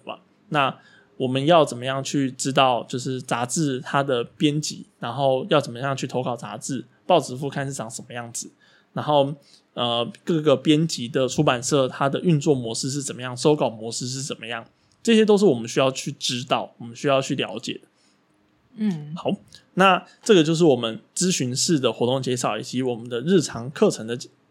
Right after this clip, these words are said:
Speaker 1: 介绍这样。那以及我们还会搭配，呃，我们还会搭配一个另外的额外活动，如果你有报名共办效应的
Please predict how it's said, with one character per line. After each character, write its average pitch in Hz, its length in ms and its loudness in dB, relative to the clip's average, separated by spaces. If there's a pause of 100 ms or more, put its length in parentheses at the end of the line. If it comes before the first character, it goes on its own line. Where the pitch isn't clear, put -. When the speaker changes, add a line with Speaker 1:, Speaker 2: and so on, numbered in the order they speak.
Speaker 1:
介 123 220 0
绍 110 240 -6
这 - 100 -6
样。 110 120 -6 (380)
那 185 200 4
以 147 100 -2
及 143 360 2 (180)
我 139 80 0
们 127 100 2
还 127 160 2
会 160 240 6
搭 147 220 2
配， 147 340 2 (300)
呃， 123 480 0 (840)
我 135 60 4
们 127 120 4
还 151 120 6
会 175 80 6
搭 156 160 6
配 165 180 4
一 131 80 -2
个 123 380 2
另 185 220 4
外 165 160 6
的 120 100 -2
额 113 80 0
外 135 160 4
活 117 160 -4
动， 120 220 -4
如 127 100 -4
果 139 140 -2
你 131 60 -6
有 123 140 -4
报 151 160 2
名 120 240 -6
共 139 220 2
办 131 360 2
效 147 200 2
应 131 300 -6
的 113 240 -4